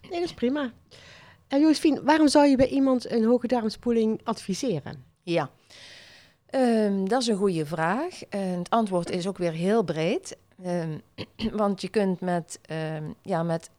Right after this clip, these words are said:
Speaker 2: ontzettend veel klachten kun je, eh, voor kolonhydrotherapie komen. Ehm, eigenlijk is het zo dat, eh, de darmen ons allerbelangrijkste orgaan zijn.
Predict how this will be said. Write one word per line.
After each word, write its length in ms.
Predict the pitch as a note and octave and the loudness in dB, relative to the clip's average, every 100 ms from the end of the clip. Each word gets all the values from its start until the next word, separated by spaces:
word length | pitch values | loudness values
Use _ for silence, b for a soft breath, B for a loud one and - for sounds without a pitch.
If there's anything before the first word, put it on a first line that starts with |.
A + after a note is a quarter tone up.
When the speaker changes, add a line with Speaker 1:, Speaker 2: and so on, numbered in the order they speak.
| _ _ | _ _
Speaker 2:
ontzettend 580 | G3 F3+ - B3 G3+ F3+ | -6 -2 0 0 0 -2
veel 440 | - F3 D3+ D3 - | 0 0 0 -4 -2
klachten 540 | G3+ F#3+ - C3+ - | -2 -2 -8 -8 -8
kun 220 | - F3 D#3+ | -6 -4 -2
je, 180 | C#3+ - - | -4 -6 -10
eh, 140 | - D3+ C#3 D3 | -8 -6 -6 -8
voor 240 | C#3 E3 - | -4 -6 -2
kolonhydrotherapie 880 | D#3+ D3 E3 B3 C4+ C4+ B3 B3+ | -4 -2 -4 -4 -2 -2 -2 -4
komen. 440 | A#3+ A#3+ A#3 A#3 B3+ b b b b b | -2 2 2 0 -4 b b b b b
Ehm, 640 | - F3+ E3+ E3 E3 D#3+ D#3 - b b b b b _ _ _ _ _ | -8 -4 -2 -4 -4 -6 -8 -12 b b b b b _ _ _ _ _
eigenlijk 400 | G#3+ A#3+ A#3+ A#3 | 0 0 0 -2
is 200 | - G#3 | -2 -2
het 140 | F3+ - | -2 -2
zo 400 | F3+ E3+ G#3 B3 | 2 4 4 2
dat, 440 | F#3 F3 F3 - | 2 2 0 -4
eh, 120 | - D#3+ D#3 D#3 | -8 -4 -4 -4
de 100 | E3 | -4
darmen 580 | E3 F#3+ G#3+ G#3 F#3+ F#3+ - | 2 2 4 2 0 -2 -6
ons 280 | E3+ E3 | -6 -4
allerbelangrijkste 960 | - G3+ F3+ E3 D#3+ D#3+ D#3 D3+ - - | 0 0 2 0 0 0 -4 -4 -6 -8
orgaan 440 | C#3+ D#3 D3+ F3 A3 | -8 -6 -4 -2 0
zijn. 320 | A#3 B3 | 2 2